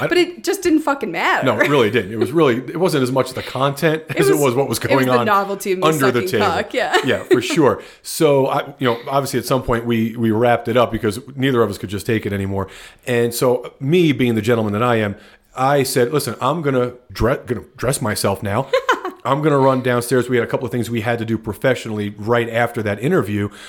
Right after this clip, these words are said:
Speaker 1: which obviously got pushed back. So I'm gonna run down to the lobby. I'll start making some calls, get us checked in, you know, all that kind of stuff. And I said, "I'll leave you two guys here alone for a while. Enjoy yourself, and then you come meet me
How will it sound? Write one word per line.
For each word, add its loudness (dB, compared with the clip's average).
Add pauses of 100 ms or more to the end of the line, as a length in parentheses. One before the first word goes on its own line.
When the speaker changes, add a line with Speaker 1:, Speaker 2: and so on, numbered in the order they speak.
(160)
Speaker 1:
which 2
obviously -2
got 0
pushed -4
back. 2
So -4
I'm 0
gonna 2
run 4
down 0
to -14
the -6
lobby. 0 (180)
I'll 0
start -2
making -2
some -10
calls, 2
get -2
us -6
checked -6
in, 0
you 0
know, 2
all 2
that 0
kind -4
of -6
stuff. -2 (260)
And -2
I -4
said, 0
"I'll 2
leave -2
you 2
two -2
guys 2
here 0
alone 2
for 0
a 4
while. 0
Enjoy 0
yourself, 0
and -8
then -4
you -4
come -4
meet -6
me -4